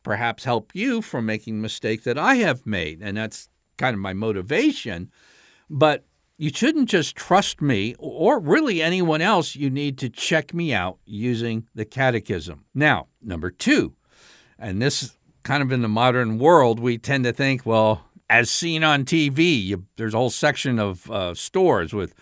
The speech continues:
as seen on T V stuff. Well, that doesn't mean that stuff is good or not just because it's on T V, but yet Americans seem to have a certain, <laughs> uh, adoption of that philosophy that if it's on T V, it must be right, must be good, must be true. Of course, people are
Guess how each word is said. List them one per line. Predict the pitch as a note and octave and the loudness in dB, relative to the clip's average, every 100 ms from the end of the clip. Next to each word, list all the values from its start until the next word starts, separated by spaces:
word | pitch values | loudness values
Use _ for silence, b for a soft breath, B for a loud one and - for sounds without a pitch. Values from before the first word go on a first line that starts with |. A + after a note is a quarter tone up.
| b b | b b
as | A#2 B2+ B2+ | 4 4 4
seen | - E3+ E3 | -2 0 2
on | D#3 | 0
T | - E3+ | 0 -2
V | D#3+ F3 F#3 | -2 -2 -4
stuff. | - A2+ - | -2 -2 0
Well, | D#3 | 0
that | F#4+ | 2
doesn't | G#4+ B3+ C#3+ | 2 0 -2
mean | C3+ A#2 | -2 -2
that | F#2 | -4
stuff | - C3 B2 | -2 -2 0
is | F#2+ - | -4 -8
good | - B2+ G3 | -4 0 0
or | A#2 | 0
not | A2+ B3+ A#2+ - b b b - | 0 -2 -2 -4 b b b -4
just | D#3 - | -4 -4
because | B2 C3+ A#2 | -4 -2 -2
it's | A2+ | -2
on | A#2 A2 | 0 0
T | G#2+ A#2 G#2 | -2 -2 0
V, | D#3+ A3 B2 B2 B B B - | 0 2 0 -2 B B B -2
but | C#3 | -2
yet | D#3 E3 D3+ | 4 4 6
Americans | D3+ F#3 G#3 D3 B2+ | 6 6 6 2 -2
seem | - D3+ D3 | -2 -2 -2
to | - C#3 B2+ A#2+ A2 _ _ | 0 0 2 0 -4 _ _
have | C#3+ C#3+ | -4 -2
a | A2+ | -2
certain, | - D#3 - - - G2+ - | 2 4 2 -4 -8 -8 -8
<laughs> | B B B B _ | B B B B _
uh, | A2 G#2+ G#2 - | 2 4 4 2
adoption | B2 C#3 C#3+ - - C3+ | 2 6 6 6 0 0
of | G#2 | 0
that | G#2+ A#2 - | 2 2 2
philosophy | A#2+ G#2+ C#3 E3 C3+ B2 G#2+ G2+ | 0 4 6 6 2 -2 -2 0
that | G#2 | 2
if | G#2+ F#2 | 0 -2
it's | F#2+ | -2
on | C3 C3 | 0 0
T | A2+ C#3 B2 | 0 0 0
V, | C3 C3+ | 0 0
it | F#2+ | -2
must | G#2 - | -6 -4
be | A2+ | -2
right, | G#2 A#2 | 0 0
must | G2+ G2+ - | 0 -6 -6
be | A2 | -6
good, | G2 A#2 G#2+ | -2 -2 -2
must | G#2+ G#2 | -4 -4
be | G#2+ F#2+ | -6 -8
true. | - A2+ A#2 | -2 0 0
Of | |
course, | B2+ A2 | -2 -4
people | - D#3+ B2 | -2 -2 0
are | G#2 | 0